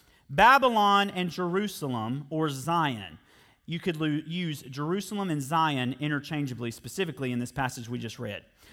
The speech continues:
So Babylon and Zion stand against each other. They're two competing views of the world,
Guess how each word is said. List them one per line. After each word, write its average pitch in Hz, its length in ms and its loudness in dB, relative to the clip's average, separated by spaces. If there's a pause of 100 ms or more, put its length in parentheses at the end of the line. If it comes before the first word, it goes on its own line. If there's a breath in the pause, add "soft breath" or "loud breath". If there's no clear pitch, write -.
So - 180 -2
Babylon 269 760 6
and 196 220 -2
Zion 156 640 2 (180 loud breath)
stand 247 720 -4
against 196 800 0
each 196 240 -8
other. 127 280 0
They're 165 160 2
two 254 360 -4
competing 233 720 -2
views 190 520 -4
of 170 200 -2
the 156 100 2
world, 240 540 4